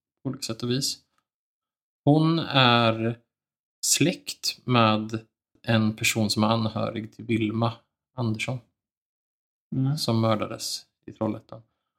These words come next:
Speaker 1: Och Sara har anordnat en insamling till, till släktingarna till Vilma också. Det fi-, det finns väl en hel del uppgifter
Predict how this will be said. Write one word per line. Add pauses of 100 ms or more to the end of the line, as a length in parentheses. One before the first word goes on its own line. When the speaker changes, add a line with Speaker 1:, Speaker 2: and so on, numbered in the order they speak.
(160)
Speaker 1:
Och
Sara
har
anordnat
en
insamling
till, (420)
till
släktingarna
till
Vilma
också. (460)
Det
fi-,
det
finns
väl
en
hel
del
uppgifter